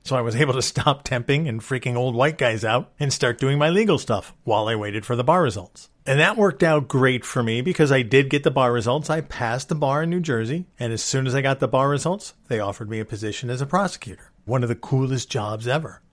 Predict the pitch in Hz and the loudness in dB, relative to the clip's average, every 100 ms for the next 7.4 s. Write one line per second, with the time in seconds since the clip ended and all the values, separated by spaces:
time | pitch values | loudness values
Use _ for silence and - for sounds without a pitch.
0 | - 131 123 156 135 127 151 151 117 113 | -4 -2 2 0 0 0 2 2 0 0
1 | 131 151 123 117 151 151 127 107 120 127 | 2 2 0 2 4 4 0 0 0 0
2 | 139 127 131 135 120 117 110 - 117 131 | 2 2 2 2 0 0 -2 -2 -2 0
3 | 131 127 127 135 131 139 139 - 160 - | -2 0 -2 -2 -2 0 0 0 -4 -4
4 | - 131 123 139 143 135 127 127 - 170 | -2 0 2 2 0 0 -2 -2 0 0
5 | 196 156 - - - - _ 139 139 127 | 0 -2 -6 -12 -16 -20 _ -2 0 0
6 | 117 139 139 117 110 107 143 143 127 107 | 0 -2 0 -2 -2 -2 0 0 -2 0
7 | 127 156 208 | 2 2 0